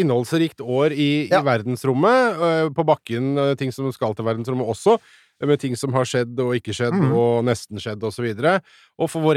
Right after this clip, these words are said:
Speaker 1: egen del også, vi fikk oss en tur til Andøya, topp
Speaker 2: Ja.
Speaker 1: stemning for det, og så er det jo bare fjorten dager til vi skal på tur igjen. Og
Speaker 2: Ja.
Speaker 1: det gleder vi oss til. Det blir spennende ting derfra.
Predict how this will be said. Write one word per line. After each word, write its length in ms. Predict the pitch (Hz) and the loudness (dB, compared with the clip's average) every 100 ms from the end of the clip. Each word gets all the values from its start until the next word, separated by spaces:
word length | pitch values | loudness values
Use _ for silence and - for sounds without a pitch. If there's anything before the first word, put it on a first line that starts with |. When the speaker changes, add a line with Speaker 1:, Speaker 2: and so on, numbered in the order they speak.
| 110 | 0
Speaker 1:
egen 160 | 92 95 | -4 -2
del 180 | 117 | 0
også, 360 | 107 - 175 208 196 | 0 -2 0 0 0
vi 100 | 185 | -2
fikk 100 | 175 | -2
oss 80 | 147 | -4
en 80 | 156 | -2
tur 140 | 127 | -4
til 140 | 117 95 | -4 -6
Andøya, 720 | 117 110 92 95 151 220 - | -4 -2 -4 0 2 2 2
topp 140 | 165 | 0
Speaker 2:
Ja. 120 | 151 | 2
Speaker 1:
stemning 480 | 165 131 110 143 170 | 2 0 2 0 0
for 120 | - | -4
det, 300 | 147 180 226 | -4 0 0
og 240 | 233 165 165 | 0 0 -2
så 420 | - - 147 170 | -4 -4 -2 -2
er 340 | 104 101 104 113 | -4 -4 -4 -2
det 60 | |
jo 60 | 165 | -2
bare 880 | 175 175 120 92 92 123 151 151 151 | 2 2 4 2 0 2 2 2 -2
fjorten 340 | 139 151 - 135 | -2 -4 -2 0
dager 360 | 123 156 202 - _ _ _ _ _ - | 4 4 2 -4 _ _ _ _ _ -2
til 140 | 160 | 0
vi 60 | 160 | 2
skal 160 | 147 120 | 0 0
på 120 | 139 | -2
tur 160 | 117 117 | 0 2
igjen. 440 | 135 180 247 233 - - - - | 4 4 2 0 -4 -18 -20 -2
Og 60 | - | 4
Speaker 2:
Ja. 220 | 196 320 | 6 4
Speaker 1:
det 60 | 403 | 4
gleder 200 | 196 139 | 2 4
vi 60 | 147 | 0
oss 100 | - | 2
til. 200 | 220 208 | 0 2
Det 80 | |
blir 80 | 190 | 0
spennende 360 | - 190 139 147 | 0 0 0 0
ting 180 | 151 143 | 0 0
derfra. 520 | 113 - 175 233 | 0 0 2 2